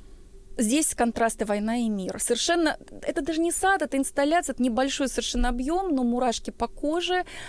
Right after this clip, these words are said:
А, в этом саду лежат там гусеницы от, а, танка времён Великой Отечественной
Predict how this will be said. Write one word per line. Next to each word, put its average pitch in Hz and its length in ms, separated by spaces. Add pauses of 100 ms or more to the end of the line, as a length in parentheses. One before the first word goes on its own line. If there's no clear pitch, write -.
(200)
А, 233 480
в 220 100
этом 247 220
саду 262 640
лежат 226 480 (120)
там 196 260
гусеницы 226 720
от, 220 300 (160)
а, 196 400 (120)
танка 285 340
времён 247 380
Великой 240 300
Отечественной - 360